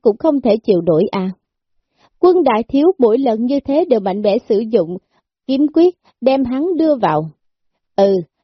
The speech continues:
kiếm quyết này có thể nói là vòng chú, vòng kim cô trên đầu Tôn Đại Thánh, nếu không có thứ này, chỉ sợ quân đại thiếu bị chui kiếm này dọa sợ đến mức liệt dương. Chỗ kính thỉnh thoảng lại lạnh lạnh một hồi,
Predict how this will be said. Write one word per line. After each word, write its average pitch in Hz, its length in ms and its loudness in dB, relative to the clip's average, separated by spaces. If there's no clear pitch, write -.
kiếm 349 140 4
quyết 403 220 0
này 220 220 0
có 320 120 0
thể 214 180 2
nói 214 340 -2
là 277 180 2
vòng 254 320 0
chú, 294 400 4
vòng 214 200 0
kim 269 300 -2
cô 254 300 4
trên 302 140 -6
đầu 190 280 0
Tôn 262 240 2
Đại 160 260 -2
Thánh, 220 220 -2
nếu 262 220 4
không 254 260 -6
có 302 160 -2
thứ 294 80 0
này, 175 260 -4
chỉ 339 120 4
sợ 247 220 4
quân 349 220 2
đại 208 200 2
thiếu 285 260 0
bị 247 160 2
chui 285 160 2
kiếm 330 220 2
này 214 140 2
dọa 190 220 2
sợ 180 120 2
đến 233 140 0
mức 339 220 0
liệt 180 260 -2
dương. 185 220 0
Chỗ 277 240 4
kính 381 220 -2
thỉnh 277 180 0
thoảng 262 240 -4
lại 208 220 -2
lạnh 202 280 -2
lạnh 185 260 0
một 185 160 2
hồi, 160 220 0